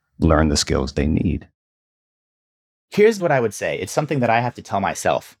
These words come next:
Speaker 2: as a parent as well. I am often tempted as a parent to think,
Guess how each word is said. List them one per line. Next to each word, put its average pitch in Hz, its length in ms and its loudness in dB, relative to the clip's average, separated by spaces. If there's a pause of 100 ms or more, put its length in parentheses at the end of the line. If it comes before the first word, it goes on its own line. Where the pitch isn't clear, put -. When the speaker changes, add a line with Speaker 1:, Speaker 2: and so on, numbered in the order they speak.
(100)
Speaker 2:
as 82 160 -2
a 76 60 -10
parent 76 320 -2
as 73 160 -6
well. 69 260 -2 (960)
I 139 120 4
am 180 140 0
often 131 340 0
tempted 113 500 -2
as 98 220 -2
a 78 60 -10
parent 98 380 -2 (260)
to 95 140 -4
think, 90 360 -6